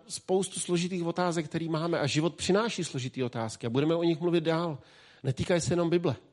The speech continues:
Jsou to samozřejmě složitý otázky, proč Bůh dopouští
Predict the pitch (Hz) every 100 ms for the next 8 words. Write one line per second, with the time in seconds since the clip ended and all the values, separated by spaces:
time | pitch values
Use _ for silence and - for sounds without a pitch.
0 | _ _ _ _ _ - - 147 156 160
1 | 151 147 147 160 180 156 151 147 - -
2 | 143 143 131 135 170 151 - 151 139 -